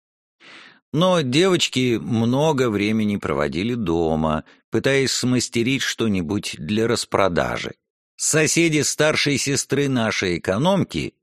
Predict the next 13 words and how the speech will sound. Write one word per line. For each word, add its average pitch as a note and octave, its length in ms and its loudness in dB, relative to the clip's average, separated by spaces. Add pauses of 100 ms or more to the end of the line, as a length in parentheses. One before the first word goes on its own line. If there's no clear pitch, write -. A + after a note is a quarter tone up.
(180)
устраивали G3+ 640 2
в B2+ 80 -2
деревне F#3 480 2
благотворительный E3 1080 0
базар D#3+ 500 2
в - 140 -10
пользу B2+ 380 0
бедной G2+ 440 -2
церкви, F3 580 0 (300)
переживающей D3+ 920 2
трудные B2+ 560 0
времена. G2 480 -2 (1000)
Ноэль E3+ 680 2